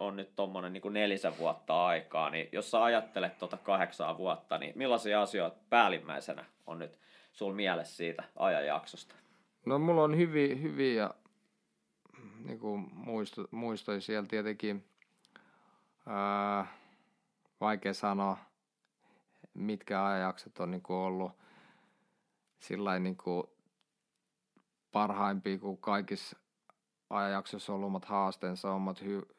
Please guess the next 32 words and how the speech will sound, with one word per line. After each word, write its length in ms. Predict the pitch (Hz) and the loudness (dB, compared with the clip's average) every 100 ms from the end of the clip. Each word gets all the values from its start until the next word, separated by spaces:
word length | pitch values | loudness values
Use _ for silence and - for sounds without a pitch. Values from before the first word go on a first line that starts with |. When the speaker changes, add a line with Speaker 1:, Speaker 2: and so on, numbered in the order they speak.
| _ - | _ -14
Speaker 2:
niinku 280 | 190 190 190 | -10 -8 -6
hyvät 280 | - 95 92 _ - | -4 -6 -8 _ -10
jutut 380 | 104 92 92 | -8 -8 -8
ja 220 | 92 92 85 | -4 -4 -4
omat 340 | 98 92 92 | -4 -4 -4
niinku 500 | 90 90 92 90 - - | -8 -8 -6 -8 -8 -4
tavoitteet, 500 | 101 92 90 92 92 | -4 -4 -6 -8 -6
mihin 360 | 95 95 - _ _ _ 98 90 - | -8 -8 -12 _ _ _ -20 -20 -18
suurimman 520 | - 104 98 98 98 | -10 -8 -6 -4 -4
osaksi 320 | 98 101 95 92 | -4 -8 -8 -6
mä 80 | |
oon 100 | 95 | -4
niinku 220 | 104 101 98 | -4 -4 -2
ylt-, 380 | 98 95 - - - | -2 -4 -10 -16 -10
yltänyt. 560 | 107 98 98 92 95 - _ _ - - _ _ _ - | -8 -6 -6 -4 -6 -10 _ _ -18 -18 _ _ _ -8
Ää, 400 | 92 50 95 92 - _ _ _ _ _ _ _ _ _ _ - - - _ _ - | -4 -2 -2 -4 -8 _ _ _ _ _ _ _ _ _ _ -16 -16 -20 _ _ 0
jälkeenpäin 560 | 131 143 143 135 139 135 | 4 4 4 4 4 6
tietenkin 400 | 139 127 123 113 | 4 4 0 2
voi 240 | 107 98 - - | 2 0 -4 -12
aina, 380 | - 95 90 87 - - - | -4 -2 -2 -4 -8 -20 -14
aina 220 | 92 87 | -10 -8
sanoa, 220 | 90 90 90 | -6 -6 -6
että 140 | 92 | -6
jotain 260 | 90 98 92 _ | -6 -8 -10 _
pieniä 400 | 104 95 87 92 | -4 -4 -4 -6
asioita 300 | 95 92 92 | -6 -8 -8
olisi 120 | 95 | -10
voinut 280 | 90 76 - | -10 -10 -10
tehdä, 280 | - 90 87 - _ - | -10 -10 -12 -16 _ -16
tehdä 240 | 98 92 | -12 -10
paremmin 600 | - 90 80 85 78 80 | -4 -4 -4 -8 -12 -12
ja 220 | 78 71 | -12 -14